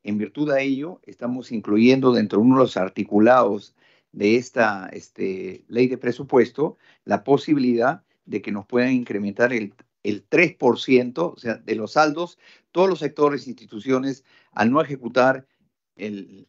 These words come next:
el cien por ciento, siempre quedan unos saldos remanentes, y lo que nosotros estamos solicitando es que el tres por ciento de ese saldo pueda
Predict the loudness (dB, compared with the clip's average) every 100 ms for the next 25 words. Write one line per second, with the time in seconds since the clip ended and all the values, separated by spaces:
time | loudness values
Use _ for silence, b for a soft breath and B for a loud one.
0 | _ -14 -12 0 0 0 -6 -4 -4 -4
1 | -8 -8 -8 -6 0 0 0 -4 -2 0
2 | 0 -2 -6 -8 -8 -10 -10 -10 -10 _
3 | b b -12 -8 -8 -6 -6 -6 -2 -2
4 | -2 -8 -8 0 0 0 -4 -6 -4 0
5 | 0 0 -2 -2 0 -2 2 0 0 0
6 | 0 0 -2 -6 0 2 2 0